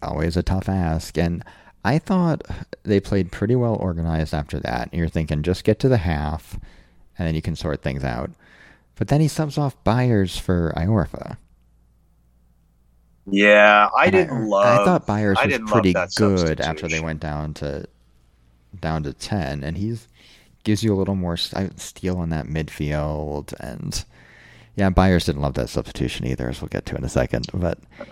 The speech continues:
Speaker 1: it really,
Speaker 2: No,
Speaker 1: like,
Speaker 2: you know what it
Speaker 1: Iorfa,
Speaker 2: is, though?
Speaker 1: Iorfa has
Speaker 2: Go
Speaker 1: not
Speaker 2: ahead.
Speaker 1: been. I, I get that, you know, you know, Fem was out for foreseeable future. You want to, to shore up the defense, and you want to get back to five at the back, I guess.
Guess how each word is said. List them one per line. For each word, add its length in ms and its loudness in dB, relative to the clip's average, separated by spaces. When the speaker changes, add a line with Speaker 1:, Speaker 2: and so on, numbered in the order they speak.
Speaker 1:
it 180 2
really, 140 6
Speaker 2:
No, 80 6
Speaker 1:
like, 280 8
Speaker 2:
you 80 10
know 120 10
what 100 8
it 100 8
Speaker 1:
Iorfa, 100 8
Speaker 2:
is, 140 0
though? 80 4
Speaker 1:
Iorfa 420 6
has 140 4
Speaker 2:
Go 140 2
Speaker 1:
not 80 2
Speaker 2:
ahead. 160 -2
Speaker 1:
been. 320 2
I, 180 -2
I 100 -6
get 300 -2
that, 120 0
you 80 0
know, 200 2
you 60 -2
know, 120 2
Fem 240 2
was 200 4
out 300 0
for 400 -2
foreseeable 520 -8
future. 720 6
You 300 2
want 320 0
to, 340 0
to 140 -6
shore 240 -2
up 140 -8
the 80 -6
defense, 580 0
and 160 -2
you 60 -2
want 140 -2
to 40 -4
get 160 -6
back 360 -4
to 380 -4
five 200 -2
at 100 -2
the 60 -8
back, 380 -4
I 100 -2
guess. 600 -2